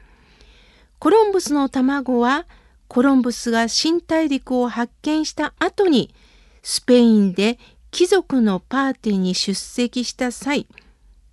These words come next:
この出来事が由来だと言われています。パーティーでコロンブスは、ある方から、「我が国にも優れた人材が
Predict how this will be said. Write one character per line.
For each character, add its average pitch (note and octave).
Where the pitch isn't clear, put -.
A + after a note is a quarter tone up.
こ -
の A3+
出 G#3
来 C4+
事 C4+
が E4
由 A#3
来 A3+
だ C4
と D4
言 G#3+
わ G3+
れ F#3+
て F#3+
い E3+
ま E3+
す。 -
パ D4
ー D4+
テ C4+
ィ -
ー -
で A#3
コ B3+
ロ C#4
ン C4+
ブ B3
ス -
は、 B3
あ A#3+
る A3+
方 G3
か F3
ら、 D#3+
「我 B3+
が D#4+
国 B3
に C4
も A3
優 A3+
れ E4+
た B3+
人 A3
材 C4
が C#4